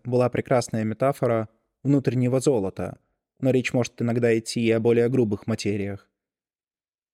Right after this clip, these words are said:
Но не это важно. Важно то, что, передав что-то человеку, придется теперь ему уже нести эту мою часть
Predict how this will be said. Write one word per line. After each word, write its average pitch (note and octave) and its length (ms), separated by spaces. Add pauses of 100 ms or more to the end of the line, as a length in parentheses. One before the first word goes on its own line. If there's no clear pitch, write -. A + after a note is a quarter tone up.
(200)
Но D3+ 120
не G3+ 100
это D3 220
важно. A#2 360 (340)
Важно C#3 360
то, B3 320
что, - 540
передав D#3+ 360
что-то A#2+ 280
человеку, B2 720 (380)
придется C#3+ 420
теперь D#3 400 (400)
ему C#3+ 420 (280)
уже G#2 380 (120)
нести B2+ 360
эту C3+ 260
мою A2+ 240
часть - 480